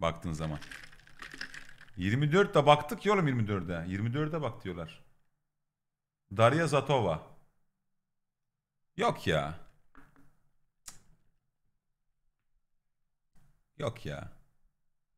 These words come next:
Memesi senden büyük diyor. Bak oradan utanmadan bir de bizim psikologumuz bana nasıl psikolojik baskı yapıyor. <laughs>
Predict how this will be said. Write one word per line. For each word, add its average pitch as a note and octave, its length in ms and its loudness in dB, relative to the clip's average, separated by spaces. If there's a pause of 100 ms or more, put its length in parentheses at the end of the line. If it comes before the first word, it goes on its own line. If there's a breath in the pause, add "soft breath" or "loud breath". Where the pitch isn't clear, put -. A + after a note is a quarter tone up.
(520)
Memesi D3+ 340 2
senden D#3+ 480 4
büyük D#3+ 200 0
diyor. A#2 140 2
Bak G#2 140 2
oradan B2 400 2
utanmadan D3 580 4
bir C#3+ 60 0
de C#3 100 0
bizim C#3+ 180 0
psikologumuz D3 520 0
bana C#3+ 200 4
nasıl D3+ 200 2
psikolojik B2+ 380 0
baskı B2 280 2
yapıyor. A2+ 320 4
<laughs> A3+ 100 6